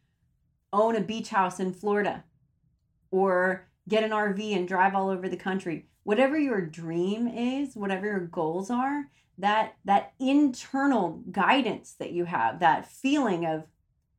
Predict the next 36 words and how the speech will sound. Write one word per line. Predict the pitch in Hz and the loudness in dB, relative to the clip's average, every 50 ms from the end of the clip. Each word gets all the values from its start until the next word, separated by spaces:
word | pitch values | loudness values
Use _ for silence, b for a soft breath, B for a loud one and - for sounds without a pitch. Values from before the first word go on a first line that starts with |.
| _ _ _ _ _ - | _ _ _ _ _ -6
"Man, | 202 208 202 196 | -2 0 0 0
that | 196 196 | 0 0
would | 214 226 208 | -2 -2 -2
be | 196 180 | -4 -4
really | 170 185 180 170 165 | -4 -4 -4 -6 -6
cool. | - - 185 165 147 131 - - _ _ _ _ _ _ _ _ _ - | -6 -6 -6 -6 -6 -6 -10 -14 _ _ _ _ _ _ _ _ _ -8
That's | 196 226 240 - | -8 -8 -6 -2
something | - 254 233 220 202 196 | -2 0 0 0 0 -2
that | 175 - | -2 -4
would | 165 165 170 175 180 196 | -4 -6 -8 -6 -6 -6
really | 214 226 220 220 220 214 214 208 202 _ _ _ _ _ _ _ _ _ _ _ _ _ _ _ _ _ _ _ _ _ - | -6 -4 -4 -6 -6 -6 -8 -12 -16 _ _ _ _ _ _ _ _ _ _ _ _ _ _ _ _ _ _ _ _ _ -6
be | 233 220 | -6 -4
fulfilling | 202 202 - 190 - - - 190 185 185 175 170 160 | -4 -4 -6 -6 -8 -6 -4 -2 -2 -2 -2 -4 -6
for | - - 170 160 | -8 -8 -6 -6
me. | 151 147 143 | -4 -4 0
That | 139 180 180 180 | 0 2 2 2
would, | 190 190 180 175 - - | 0 -2 -2 -4 -8 -4
that | - 196 208 135 156 | -2 0 0 2 0
would | 202 185 170 180 190 185 | -2 -4 -4 -6 -8 -8
really | 208 214 226 214 220 214 196 | -8 -8 -8 -8 -8 -8 -8
be | 170 170 196 190 185 | -6 -4 -2 -2 -2
amazing." | 165 165 165 160 160 165 180 190 165 160 143 143 147 | -2 -2 -4 -4 -2 -2 -2 -2 -2 -4 -4 -4 -4
And | 147 147 151 156 - _ _ _ _ _ _ _ _ _ _ _ _ _ _ _ | -4 -6 -8 -10 -14 _ _ _ _ _ _ _ _ _ _ _ _ _ _ _
when | - 180 208 214 | -4 -2 -2 0
you | 214 202 | -2 -4
have | 202 - - 247 262 269 | -4 -2 0 0 2 2
that | 240 226 196 - - - | 2 2 0 -2 -4 -6
feeling, | - 254 285 285 233 180 156 151 165 170 - _ _ _ _ _ _ _ _ _ _ _ _ _ _ _ _ _ _ _ _ _ - | -4 -2 0 0 0 0 -2 -6 -8 -10 -16 _ _ _ _ _ _ _ _ _ _ _ _ _ _ _ _ _ _ _ _ _ -2
that's | - 202 202 208 202 | 2 4 4 4 2
a | - 226 | 0 -4
guidepost | 208 170 156 160 202 175 160 165 185 185 190 - - 247 262 311 349 339 - - - - - _ _ _ _ _ _ _ _ - | -4 -6 -6 -4 -2 0 0 0 -2 -4 -6 -6 -4 -2 -2 -2 -4 -6 -10 -14 -20 -20 -20 _ _ _ _ _ _ _ _ -2
meant | 202 214 208 - | 0 0 0 0
to | - - | -4 -6
pull | 208 196 - - 262 254 254 262 | -8 -8 -6 -4 -2 -2 0 2
you | 247 240 240 233 226 | 4 4 4 2 2
forward | - - _ - 175 175 170 180 208 233 277 302 294 302 | -2 -6 _ 0 2 2 2 0 -2 -2 -4 -4 -6 -8